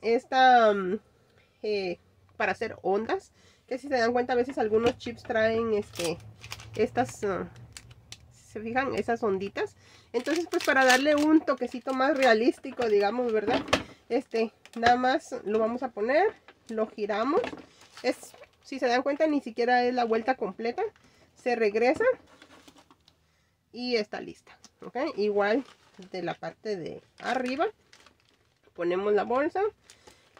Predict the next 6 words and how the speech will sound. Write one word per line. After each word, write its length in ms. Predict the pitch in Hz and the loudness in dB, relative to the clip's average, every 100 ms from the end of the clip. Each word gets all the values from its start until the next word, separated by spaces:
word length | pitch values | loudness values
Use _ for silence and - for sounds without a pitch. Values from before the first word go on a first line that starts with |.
| - | -20
giramos, 580 | - 214 208 196 254 311 427 - _ _ _ _ _ _ _ _ _ _ _ _ _ _ _ _ _ | -4 0 2 2 2 2 0 -2 _ _ _ _ _ _ _ _ _ _ _ _ _ _ _ _ _
va 120 | 175 | -8
de 120 | 208 226 | -6 -4
regreso 560 | 233 247 269 320 440 453 508 - _ _ - _ _ _ _ - | -4 0 2 2 0 0 0 -4 _ _ -20 _ _ _ _ -10
y 220 | 254 254 | -4 -2
esto. 440 | 208 214 - - | 0 0 -2 -14